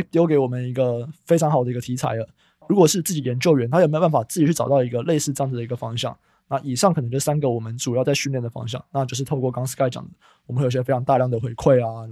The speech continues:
会有非常密集的讨论，然后也会有很多交流啊，不管是内部的，或者是我们外部请很多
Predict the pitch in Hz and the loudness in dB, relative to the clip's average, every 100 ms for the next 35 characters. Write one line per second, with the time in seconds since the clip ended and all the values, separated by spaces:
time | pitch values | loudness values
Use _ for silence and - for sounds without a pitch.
0 | - - 120 131 147 127 143 151 120 120 | -10 -4 -2 0 0 0 0 -2 0 -4
1 | 123 120 131 113 _ _ _ - 123 120 | -2 0 0 -2 _ _ _ -8 -4 -2
2 | 117 110 _ _ _ _ 127 147 135 120 | -2 -4 _ _ _ _ 0 2 2 -2
3 | 135 143 165 160 160 120 113 151 127 143 | 0 2 6 8 8 6 2 4 2 2
4 | 160 143 156 127 143 143 127 123 151 131 | 0 2 2 2 0 0 -2 2 4 4
5 | 143 131 123 117 127 131 | 0 0 -4 -2 -2 -2